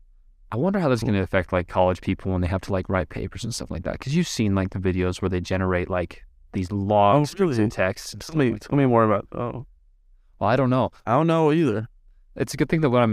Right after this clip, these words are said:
Speaker 1: like, I don't know, middle schoolers don't actually have to worry about that at all.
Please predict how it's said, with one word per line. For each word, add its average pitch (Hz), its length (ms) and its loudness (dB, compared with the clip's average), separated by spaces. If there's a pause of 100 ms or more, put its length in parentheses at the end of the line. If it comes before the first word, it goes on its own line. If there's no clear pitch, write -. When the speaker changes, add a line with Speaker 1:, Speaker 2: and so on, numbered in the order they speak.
Speaker 1:
like, 113 280 0 (1500)
I 107 60 -2
don't - 140 -8
know, - 140 -14 (300)
middle 120 160 0
schoolers 104 300 0
don't 101 140 0
actually 98 320 -2
have 90 100 -2
to 92 60 -4
worry 92 260 -4
about - 280 -2
that 104 160 -2
at 98 100 -4
all. - 320 -4